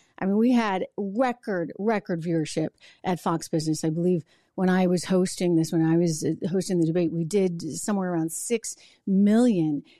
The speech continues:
which was just incredible for this, at the time, small network, right? Fox News, different story,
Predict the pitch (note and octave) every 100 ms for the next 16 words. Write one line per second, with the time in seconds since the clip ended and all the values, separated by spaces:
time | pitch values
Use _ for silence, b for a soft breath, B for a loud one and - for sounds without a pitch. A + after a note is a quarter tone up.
0 | b G#3 - G#3 G3 E3 F3+ E3 - G#3+
1 | G#3+ F3 D#3+ D#3 - F3 E3+ D#3+ - _
2 | _ F3 F3 F#3 F#3 E3+ - G3 F#3 G#3
3 | F#3+ F#3 - - - - F3+ - A3 G#3
4 | G#3 G#3+ G3 F#3 D#3 F#3+ E3+ E3+ - C#4+
5 | B3 F3+